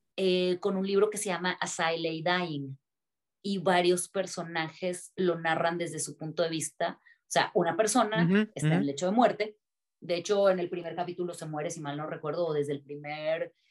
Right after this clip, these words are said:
Speaker 1: narrador.
Speaker 2: Spoilers.
Speaker 1: ¿Mande?
Speaker 2: <laughs> Spoilers.
Speaker 1: No, no, no, pero ese, eso no cuenta como spoiler porque en eso empieza. Entonces,
Speaker 2: <laughs>
Speaker 1: va cambiando de narrador y
Speaker 2: Ujú.
Speaker 1: de repente es como,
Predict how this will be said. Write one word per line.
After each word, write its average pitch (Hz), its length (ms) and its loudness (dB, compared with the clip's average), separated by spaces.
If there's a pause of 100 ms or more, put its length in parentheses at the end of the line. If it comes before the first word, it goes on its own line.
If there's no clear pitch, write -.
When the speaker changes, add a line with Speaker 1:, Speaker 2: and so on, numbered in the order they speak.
(140)
Speaker 1:
narrador. 160 640 4
Speaker 2:
Spoilers. - 340 -20 (840)
Speaker 1:
¿Mande? 233 460 2
Speaker 2:
<laughs> - 300 -6
Spoilers. 165 420 4
Speaker 1:
No, 359 160 8
no, 403 80 4 (100)
no, 392 60 2
pero 320 160 6 (220)
ese, 269 380 0
eso 285 160 0
no 269 100 -2
cuenta 285 200 -4
como 254 140 -8
spoiler 262 340 2
porque 220 200 -4
en 208 60 -6
eso 208 140 -8
empieza. 185 380 -6 (540)
Entonces, 202 580 0
Speaker 2:
<laughs> - 280 -4 (920)
Speaker 1:
va 294 160 0
cambiando 311 680 -2
de 285 140 0
narrador 233 920 -4 (880)
y 220 120 2
Speaker 2:
Ujú. - 20 -6
Speaker 1:
de 247 100 -4
repente 240 520 -4
es 262 120 -6
como, 226 600 -2